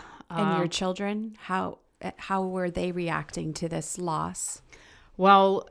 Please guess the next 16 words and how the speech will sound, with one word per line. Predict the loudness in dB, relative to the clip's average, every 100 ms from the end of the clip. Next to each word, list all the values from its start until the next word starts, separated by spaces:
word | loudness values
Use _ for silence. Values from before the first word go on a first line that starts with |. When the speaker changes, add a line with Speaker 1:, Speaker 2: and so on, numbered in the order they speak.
| -4
Speaker 2:
at, | -2 -2 -4 -20 -20 _ _ 4
I | 6
have | 6 6 4 2
four | -8 -10 -2 -2
boys. | 0 -2 -2 -6
I | -6
have | -6 -2
one | -2
daughter, | 0 -2 -2 -4 -6 -14 -20 -6
but | 0 0 0
boys | 2 4 4 2 -2
are | -2 0
not | 0 -2 -4
that | -4 -4 -4
talkative. | -4 -2 -4 -4 -4 -6 -10
Um, | -6 -4 -6